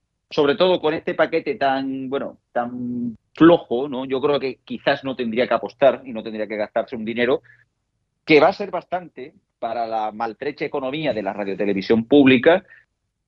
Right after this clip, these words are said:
como para hacerlo por un partido, bueno, que no va a tener realmente un gran interés. Entiendo que el deporte, sí que es verdad, que se le tiene que dar la oportunidad, en cierto modo, de que tenga más contenido y, sobre todo, que haya más horas en directo, cosa que, desde luego,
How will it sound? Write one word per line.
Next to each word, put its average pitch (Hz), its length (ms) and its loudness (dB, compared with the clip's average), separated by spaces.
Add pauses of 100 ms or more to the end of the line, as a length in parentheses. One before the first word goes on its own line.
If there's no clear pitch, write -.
(260)
como 131 220 6
para 107 180 2
hacerlo 113 420 -8
por 110 140 -12
un 104 120 -14
partido, 107 800 -6
bueno, 90 220 -10
que 90 80 -10
no 98 120 -2
va 110 80 6
a 104 40 2
tener 110 280 -2
realmente 110 480 0
un 101 100 -4
gran 101 260 2
interés. 85 640 -8
Entiendo 160 440 4
que 170 200 6
el 131 200 0
deporte, 131 540 -2
sí 123 120 -12
que 120 80 -8
es 110 60 -8
verdad, 113 340 -4 (420)
que 135 100 -2
se 135 120 -4
le 123 80 -2
tiene 151 240 -4
que 170 80 -2
dar 151 180 0
la 160 100 0
oportunidad, 117 640 -4
en 92 100 -20
cierto 113 340 -8
modo, 117 300 -8 (720)
de 143 140 -2
que 117 100 -2
tenga 175 260 2
más 139 200 0
contenido 117 560 -4 (200)
y, 113 60 -8
sobre 110 220 -4
todo, 139 280 2
que 123 120 2
haya 131 180 4
más 120 240 -4
horas 135 260 -2
en 110 140 -8
directo, 104 420 -4
cosa 98 220 -6
que, 113 80 0
desde 117 240 2
luego, 117 380 2